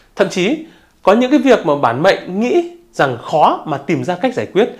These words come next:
thì cuối cùng lại được tháo gỡ một cách nhanh chóng do được gì? Quý nhân tương trợ giúp đỡ. À, các bạn có thể tự hào với những cái thành quả mà mình đạt được sau ngày vía Thần Tài này.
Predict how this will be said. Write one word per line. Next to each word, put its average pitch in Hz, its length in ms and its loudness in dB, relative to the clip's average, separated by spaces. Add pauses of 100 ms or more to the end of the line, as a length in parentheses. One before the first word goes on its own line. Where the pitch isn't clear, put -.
(300)
thì 220 120 2
cuối 208 180 4
cùng 165 220 4
lại 156 140 4
được 147 280 -4
tháo 139 140 0
gỡ 156 100 -2
một 220 140 -4
cách 180 140 -4
nhanh 196 200 -2
chóng 160 280 2 (180)
do 175 120 2
được 139 180 2
gì? 123 160 -4 (320)
Quý 143 160 -2
nhân 180 200 -6 (180)
tương 165 200 -4
trợ - 160 -4
giúp 151 180 -14
đỡ. 147 180 2 (880)
À, 170 100 0
các 269 120 4
bạn 254 200 6
có 311 60 6
thể 185 140 4
tự 196 240 4
hào 185 300 2
với 151 180 2
những 226 100 -4
cái 262 100 -4
thành 196 180 -2
quả 120 180 4
mà 151 120 0
mình 139 280 -2
đạt 156 240 -4
được 156 320 0
sau 190 200 -2
ngày 160 120 -2
vía 123 100 -6
Thần 139 160 -6
Tài 123 180 2
này. 113 180 -2